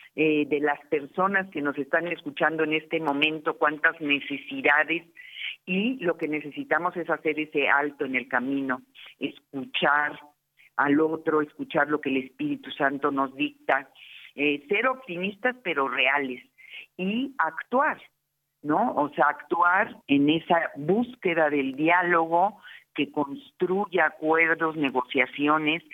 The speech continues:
y que solucione lo que nos está,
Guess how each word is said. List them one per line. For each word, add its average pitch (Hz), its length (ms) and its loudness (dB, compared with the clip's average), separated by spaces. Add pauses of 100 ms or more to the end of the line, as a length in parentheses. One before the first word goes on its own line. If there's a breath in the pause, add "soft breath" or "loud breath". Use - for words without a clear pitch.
(140 loud breath)
y 143 160 -6
que 143 280 -4
solucione 135 1000 -2
lo 117 140 -2
que 131 100 -4
nos 117 220 -2
está, 139 640 0